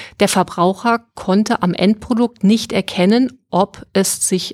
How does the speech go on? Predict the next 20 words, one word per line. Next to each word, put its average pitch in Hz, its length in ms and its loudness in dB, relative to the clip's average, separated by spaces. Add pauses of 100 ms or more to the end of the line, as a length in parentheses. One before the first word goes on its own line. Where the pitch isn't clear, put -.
also 160 280 -4
ob 180 260 -4
in 185 140 0
dem 160 160 -4
Produkt 175 340 -6
Gentechnik 185 540 0
drin 170 300 2
war. - 160 -6 (380)
Man 196 100 2
muss 202 120 2
sich 190 160 0
eben 175 140 0
auch 160 140 -4
zum - 140 -4
Beispiel 170 200 -4
überlegen, 175 640 0 (180)
Milch, 220 800 0 (160)
Käse, 202 680 0 (320)
solche 185 300 -2
Produkte, 175 560 -2